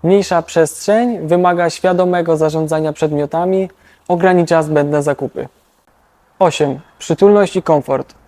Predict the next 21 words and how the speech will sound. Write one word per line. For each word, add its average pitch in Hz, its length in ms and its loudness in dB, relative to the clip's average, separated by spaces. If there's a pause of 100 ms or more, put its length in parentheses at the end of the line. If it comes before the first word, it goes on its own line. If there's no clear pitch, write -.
(480)
Pomimo 190 340 4
niewielkiej 190 460 4
powierzchni, 170 640 0
domki 180 340 -2
mobilne 170 540 0
są 180 220 -2
projektowane 170 680 0
z 156 60 -8
myślą 180 460 0
o 180 160 0
komforcie 185 520 -2
i 180 40 2
funkcjonalności. 165 880 -4 (540)
Wysokiej 185 360 2
jakości 175 420 0
materiały 170 520 2
budowlane 156 680 -2
i 170 200 -2
przemyślane 170 680 0
rozwiązania 160 580 0
architektoniczne 165 920 -4